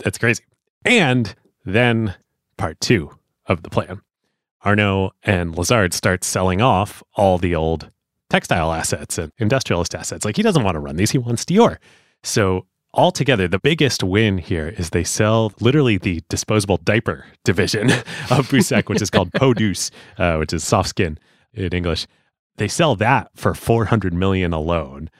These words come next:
And then the rest of the textile operations they offload. They ultimately sell everything except Christian Dior and the famous Bon Marché department store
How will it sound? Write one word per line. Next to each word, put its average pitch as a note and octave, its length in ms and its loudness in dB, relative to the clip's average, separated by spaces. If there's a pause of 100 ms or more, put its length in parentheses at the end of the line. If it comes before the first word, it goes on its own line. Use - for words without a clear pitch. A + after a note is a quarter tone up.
(340)
And F2+ 120 0
then E2+ 100 -2
the D#2+ 80 -4
rest F#2+ 260 0
of F#2 60 -6
the F2 80 -2
textile E2+ 440 -4
operations E2 680 -2
they E2 140 -4
offload. D#2+ 600 -6 (460)
They G2 120 -6
ultimately G2+ 640 -2 (100)
sell F#2+ 400 -2
everything C3+ 680 -2 (160)
except - 580 -4 (160)
Christian A#2 360 0
Dior F#2+ 480 2 (220)
and F2+ 140 -2
the E2+ 40 -8
famous E2 300 -2
Bon F2+ 220 0
Marché E2+ 400 0
department A2+ 360 -2
store F2 360 -2